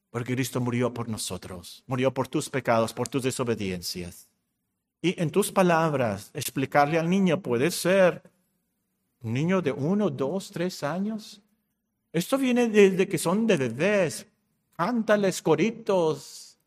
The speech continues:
himnos de bebés, que aprendan y escuchen el Evangelio. Les puedes explicar,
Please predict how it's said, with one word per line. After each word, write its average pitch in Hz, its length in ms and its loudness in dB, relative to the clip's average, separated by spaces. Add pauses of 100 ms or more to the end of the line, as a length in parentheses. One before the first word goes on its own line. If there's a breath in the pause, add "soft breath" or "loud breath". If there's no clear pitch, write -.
(300)
himnos 196 500 0
de 147 100 2
bebés, 190 1160 -4 (320)
que 151 120 -8
aprendan 190 600 0
y 151 60 2
escuchen 190 500 0
el 147 100 0
Evangelio. 143 920 -4 (2750)
Les - 180 -8
puedes 127 260 2
explicar, 131 680 0